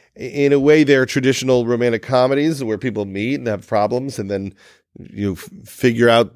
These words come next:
their main problem, and, and, and they end happy. And so, you know, on some level that at the end of that movie, you're trying to figure,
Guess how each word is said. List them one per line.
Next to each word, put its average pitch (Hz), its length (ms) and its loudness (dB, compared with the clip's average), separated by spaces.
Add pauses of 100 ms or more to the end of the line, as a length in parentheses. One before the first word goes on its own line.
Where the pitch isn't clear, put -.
(200)
their 110 300 2
main 117 400 2
problem, 135 480 2
and, 110 180 0
and, 104 220 -2
and 107 400 -4
they 110 300 2 (100)
end 127 320 2
happy. 127 580 -2 (240)
And 127 100 -2
so, 170 100 2
you 165 200 0
know, 190 340 4
on 147 200 2
some 135 200 2
level 143 460 2 (300)
that 131 120 2
at 127 60 -4
the 143 100 2
end 147 120 4
of - 20 6
that 135 100 2
movie, 151 280 4
you're 123 180 2
trying 135 280 2
to 131 100 0
figure, 123 600 -2